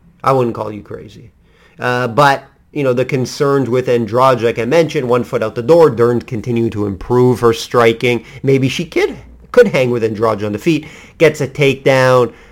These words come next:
um, you know, possibly some control time. It's just that fifteen percent accuracy on her takedowns, Andrade seventy percent takedown defense.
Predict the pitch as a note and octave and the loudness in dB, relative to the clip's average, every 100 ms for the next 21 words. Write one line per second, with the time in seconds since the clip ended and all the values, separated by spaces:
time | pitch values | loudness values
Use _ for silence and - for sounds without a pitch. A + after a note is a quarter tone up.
0 | - A#2+ A#2+ A#2 A2 A2+ A2 A2+ C3+ A#2+ | -10 -4 0 0 -2 -4 -8 -10 -6 -6
1 | A#2 C3+ C3 C#3 B2+ A#2 B2+ A#2 C3 A2+ | 0 0 0 -4 -8 -6 -6 -6 -8 -10
2 | - C3 B2 B2 A#2+ B2+ A#2+ A#2 A#2 A#2 | -6 0 2 2 0 0 2 2 0 -2
3 | A2+ - - - C3 C3 C3 E3 D#3+ D#3 | -6 -14 -20 -6 -4 -2 -2 -4 -2 -6
4 | D3 C3 A#2 - C#3 A#2 A#2 A#2 G#2 A#2 | -6 -8 -10 -8 -6 -4 -4 -6 -10 -8
5 | G2 F#2 D#3 D#3 D3 C3 A#2 G#2+ A#2 A#2+ | -8 -2 -2 0 -2 -2 -4 0 0 0
6 | - C3+ A2+ A#2 A2 - A2+ - A#2+ - | -2 -6 -4 -6 -8 -6 -8 -6 -8 -8
7 | A2 A#2+ D3+ D3+ C#3+ - | -8 -6 -2 -2 -2 -8